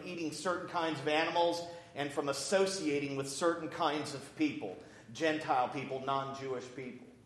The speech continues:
Bottom line, Peter's evangelistic beliefs did not square with God's worldwide redemptive plan. God had planned in eternity past to save people from every tribe and tongue.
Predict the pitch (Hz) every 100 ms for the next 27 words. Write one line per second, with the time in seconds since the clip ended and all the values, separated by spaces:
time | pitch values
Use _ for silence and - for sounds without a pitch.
0 | - - - - _ _ - - 160 185
1 | - 165 190 175 147 139 139 202 196 160
2 | 143 139 160 160 151 175 - 151 113 147
3 | 180 185 143 - - - - - 185 202
4 | 185 170 156 - - 151 131 139 147 139
5 | 135 - 151 151 143 120 127 160 160 139
6 | 143 139 139 135 - - 135 135 135 135
7 | 131 - - - 160 151 151 131 123 -
8 | - - - - 170 175 175 170 160 180
9 | 156 180 156 143 - 175 165 151 147 160
10 | 165 - 165 175 160 165 165 165 160 151
11 | 175 170 160 170 175 180 190 180 139 135
12 | 135